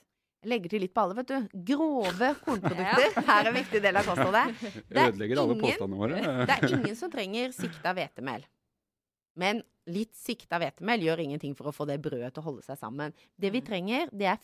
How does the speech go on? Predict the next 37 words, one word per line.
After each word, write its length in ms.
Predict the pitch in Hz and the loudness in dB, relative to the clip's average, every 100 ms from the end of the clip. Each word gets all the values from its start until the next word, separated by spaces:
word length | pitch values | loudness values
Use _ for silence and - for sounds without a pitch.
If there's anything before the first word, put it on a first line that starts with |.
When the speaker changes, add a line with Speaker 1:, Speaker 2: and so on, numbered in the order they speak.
| - | -2
Speaker 1:
fullkornprodukter. 1500 | 311 240 - - - 135 110 _ _ _ - 143 135 156 160 - | 0 0 -2 -14 -14 -14 -14 _ _ _ -10 -10 -4 -2 -4 -2
Speaker 3:
Mm. 180 | 139 131 | 0 0
Speaker 1:
Og 60 | 220 | -2
fullkorn, 800 | - 339 233 160 _ 311 480 | 2 4 4 -2 _ -4 -2
det 120 | 240 214 | 0 0
å 80 | 226 | 2
ha 160 | 202 | 2
mye, 340 | 240 247 175 175 | 2 -2 -4 -4
altså, 280 | 190 180 196 | -4 -6 -8
av 80 | |
det 140 | 180 156 | -6 -8
som 120 | 190 | -8
er 100 | 180 | -10
de 120 | - 185 | -10 -14
fiberrike 880 | - - 170 160 165 175 190 - 220 | -12 -10 -6 -6 -4 -4 -6 -10 -8
kornproduktene, 680 | 220 156 131 135 - - 466 - - _ | -8 -8 -10 -12 -6 -4 -4 -8 -20 _
det 100 | 233 | -8
både 260 | 208 185 196 - | -4 -4 -4 -4
metter 460 | 214 240 _ - 135 | -4 -6 _ -12 0
godt, 360 | 330 523 - _ _ - | 2 2 -8 _ _ -16
gir 140 | 156 | -14
et 100 | 160 | -14
stabilt 440 | - 185 170 170 - | -8 -6 -6 -6 -4
energinivå, 600 | 175 180 160 156 196 359 571 - _ _ - | -4 -4 -4 -2 0 0 0 -8 _ _ -4
og 220 | 269 392 | 0 2
det 80 | 453 | 2
er 100 | 415 | 2
vist 240 | 339 427 | 2 0
å 80 | 381 | -4
beskytte 460 | 392 330 - - 381 | -6 -8 -6 -6 -6
i 40 | 320 | -6
forhold 280 | - 220 208 | -6 -6 -8
til 100 | 240 | -8
de 80 | 302 | -8
store 520 | - 320 247 196 233 | -8 -6 -6 -4 -4
livsstilssykdommene 1040 | 180 - - 156 151 170 151 - 151 156 | -4 -8 -8 -8 -6 -6 -6 -8 -6 -4
våre. 280 | 151 156 175 | -2 0 0